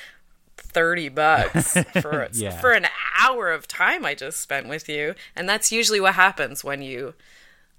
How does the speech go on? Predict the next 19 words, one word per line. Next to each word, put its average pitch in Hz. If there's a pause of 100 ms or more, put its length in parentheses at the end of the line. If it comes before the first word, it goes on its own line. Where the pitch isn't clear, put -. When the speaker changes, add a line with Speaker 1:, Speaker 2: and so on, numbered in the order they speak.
Speaker 1:
on 151
texting, -
right? -
And 151
I 143
was 139
expecting -
it, -
but -
fuck, -
didn't 151
get 131
it. 113 (300)
Speaker 2:
Yeah, 107 (240)
that 110
sucks. -
<laughs> -
Speaker 1:
Grr. 123
Speaker 2:
Sorry. 98